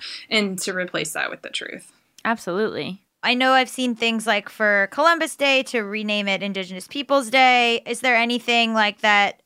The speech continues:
Speaker 3: uh, is happening with regards to Thanksgiving?
Speaker 1: Oh, that's a really good question. Um, you know, so since the, you know, one of the points of activism around think-, uh, around Thanksgiving is since the nineteen seventies, there, um, has been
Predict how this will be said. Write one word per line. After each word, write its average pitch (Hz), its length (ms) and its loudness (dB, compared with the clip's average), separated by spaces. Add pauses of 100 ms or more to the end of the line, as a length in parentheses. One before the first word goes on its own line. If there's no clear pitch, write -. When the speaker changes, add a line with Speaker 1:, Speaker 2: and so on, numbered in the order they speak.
(120)
Speaker 3:
uh, 160 160 -6
is 220 200 -2
happening 214 440 2
with 202 160 -6
regards 202 440 0
to 220 100 -8
Thanksgiving? 233 760 -4 (960)
Speaker 1:
Oh, 453 280 6
that's 339 200 -2
a 392 100 2
really 262 300 2
good 208 180 -2
question. 185 640 -8
Um, 254 380 6 (160)
you 330 100 0
know, 392 160 4
so 320 160 0
since 415 360 0
the, 440 540 4 (380)
you 285 180 2
know, 294 120 6
one 285 180 4
of 349 120 0
the 349 140 2
points 247 260 2
of 220 80 0
activism 214 560 0
around 185 640 2
think-, 196 480 -6
uh, 214 60 4
around 196 440 4
Thanksgiving 190 800 -6
is 196 280 -2
since 247 460 -4
the 247 260 2
nineteen 220 880 -2
seventies, 285 1080 0
there, 208 720 4
um, 185 500 -2
has 190 320 -2
been 196 340 -2